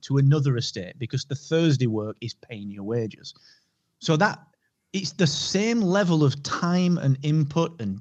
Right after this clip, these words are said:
and, and finance and everything, but it's focused and it's purposeful. Now, no one online thinks like that. Now,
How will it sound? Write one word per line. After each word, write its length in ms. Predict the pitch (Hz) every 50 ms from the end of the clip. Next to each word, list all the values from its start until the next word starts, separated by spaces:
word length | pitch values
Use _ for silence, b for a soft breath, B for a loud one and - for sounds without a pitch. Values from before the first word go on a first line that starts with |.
| - _
and, 140 | 127 110 101 98
and 120 | 113 104 95 - _ _ _ -
finance 580 | 147 160 170 170 175 165 160 160 160 139 -
and 80 | 147 165
everything, 520 | 160 175 156 151 143 139 - 101 90 92 - _ _ _ _ _ _ _ _
but 120 | - 143 139
it's 200 | 127 135 - -
focused 840 | - - - - - 170 160 151 139 143 - 98 92 - - - -
and 120 | - 104
it's 100 | 104 101
purposeful. 840 | - - - - 139 135 131 135 135 123 - - - - - - 139 b b b b b b
Now, 160 | - 156 180
no 300 | 208 208 214 214 247 254 254
one 200 | 262 269 247 247
online 420 | 247 233 202 208 240 247 233 170
thinks 340 | 139 - 196 208 - 135 -
like 220 | 160 135 117 107 131
that. 200 | 107 80 - - -
Now, 300 | 165 180 190 190 -